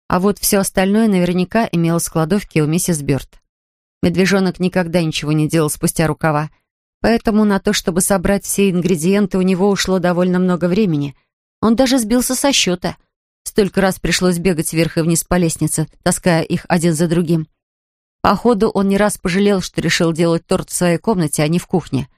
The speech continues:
Подоконник у него, конечно, был довольно широкий, но теперь он сильно напоминал витрину продуктового магазина.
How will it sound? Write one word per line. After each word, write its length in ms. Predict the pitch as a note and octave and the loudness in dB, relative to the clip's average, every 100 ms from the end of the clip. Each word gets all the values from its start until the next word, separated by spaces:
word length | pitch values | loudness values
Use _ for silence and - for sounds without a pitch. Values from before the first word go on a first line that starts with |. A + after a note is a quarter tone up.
| _ _ _ _ _ _ - | _ _ _ _ _ _ -2
Подоконник 540 | G3+ A#3+ D4 C4 A#3 | 0 2 2 2 2
у 60 | F#3+ | 0
него, 180 | G3 F#3+ | 0 0
конечно, 480 | F#3+ F#3+ F#3 - | 0 0 0 0
был 140 | F3 E3+ | 0 2
довольно 340 | F3+ F3+ E3+ | 2 0 0
широкий, 480 | - A3 C#4 C#4+ E3+ | -2 0 0 -2 -2
но 320 | E3+ F#3+ F#3+ - _ _ | 0 0 -2 -6 _ _
теперь 300 | - - A#3 | -6 0 2
он 80 | A3+ | 2
сильно 300 | - C#4 A#3 | 2 2 2
напоминал 520 | F#3+ F3+ F3+ G3 G#3+ | 2 0 0 2 2
витрину 400 | F#3 F#3+ A#3 G#3 | 0 -2 0 0
продуктового 540 | F3+ E3 F3+ - G3+ G3 | 0 -2 -4 0 0 2
магазина. 640 | G3+ G#3 G#3+ D#3 D3 D3 | 0 0 0 -2 -4 -6